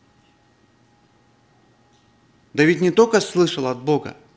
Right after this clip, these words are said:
Давид говорил с Богом. Давид имел от-, отношение с живым Богом.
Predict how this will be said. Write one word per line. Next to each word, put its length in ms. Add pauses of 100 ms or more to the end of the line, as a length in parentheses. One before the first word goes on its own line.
(1600)
Давид 260
говорил 380
с 100
Богом. 380 (3750)
Давид 480 (180)
имел 300
от-, 380
отношение 880
с 40
живым 340
Богом. 320